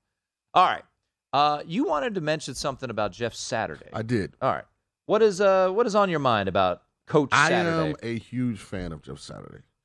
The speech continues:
Speaker 1: Really?
Speaker 2: And I don't know if you've gotten a chance to see his press conferences.
Speaker 1: Yeah.
Speaker 2: I don't know if he's gonna succeed, fail. If I had a,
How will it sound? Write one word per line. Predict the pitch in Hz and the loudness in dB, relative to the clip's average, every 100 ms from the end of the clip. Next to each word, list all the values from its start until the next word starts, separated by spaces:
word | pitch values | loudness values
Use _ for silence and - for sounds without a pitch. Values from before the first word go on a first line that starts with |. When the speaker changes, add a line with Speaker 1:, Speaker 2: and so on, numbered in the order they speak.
| - | -4
Speaker 1:
Really? | 117 202 254 131 | 2 6 6 4
Speaker 2:
And | 123 | 0
I | |
don't | 160 | 0
know | 165 | -2
if | 143 | -2
you've | 139 | -4
gotten | 123 120 123 | -4 -4 -6
a | |
chance | 110 120 113 110 - | -8 -8 -6 -8 -10
to | - - 104 101 | -12 -6 -4 -6
see | 90 - 120 | -8 -6 -6
his | 110 107 95 | -4 -4 -6
press | - 113 110 | -8 -6 -4
conferences. | - 117 110 - 120 131 | -4 -6 -6 -10 -12 -4
Speaker 1:
Yeah. | 98 127 151 - | 4 4 4 0
Speaker 2:
I | - | -2
don't | 185 | 0
know | 156 | -2
if | 120 | -4
he's | 120 | -6
gonna | 104 95 | -8 -10
succeed, | - 82 156 156 143 - | -12 -8 -2 0 0 -4
fail. | - 135 135 131 123 127 _ | -4 -2 0 0 0 -4 _
If | - 87 | -8 0
I | 120 139 | 2 4
had | 135 120 | 2 0
a, | 117 87 | -2 -4